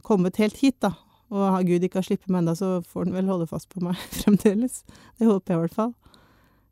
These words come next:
Eh, og jeg vil høre til han, jeg vil, eh, men, eh, å finne formen på alt, det vet jeg ikke helt om jeg har gjort, men det,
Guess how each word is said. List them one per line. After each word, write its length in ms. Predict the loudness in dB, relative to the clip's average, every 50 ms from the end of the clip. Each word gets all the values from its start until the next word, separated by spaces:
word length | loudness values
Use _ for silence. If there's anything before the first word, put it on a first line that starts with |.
| _ -2
Eh, 160 | -2 0 0
og 80 | 2 2
jeg 160 | 2 2 2 2
vil 340 | 2 2 2 2 2 2 2
høre 240 | 2 2 2 0 0
til 160 | -2 -2 -2
han, 240 | -2 0 0 0 0 0
jeg 140 | 0 -2 -4
vil, 120 | -4 -6 -6 _ -12
eh, 260 | -12 -12 -10 -10 -8
men, 320 | -6 -4 -2 -2 -2 -2 -2
eh, 160 | -2 -4 -4 -6 -6 -8 -10
å 20 | -8
finne 240 | -4 -2 -2 -2 -2
formen 480 | -2 -2 -4 -2 -2 -4 -4 -6 -6
på 120 | -6 -6 -6
alt, 200 | -6 -8 -8 -8
det 140 | -6 -6 -4
vet 200 | -6 -6 -8 -10 -12
jeg 80 | -10
ikke 180 | -8 -6 -4 -4 -4
helt 140 | -6 -6
om 100 | -6 -6
jeg 60 | -4 -4
har 120 | -4 -4
gjort, 220 | -6 -6 -8 -10 -8 -6
men 180 | -4 -2 -2 -2
det, 140 | -2 -2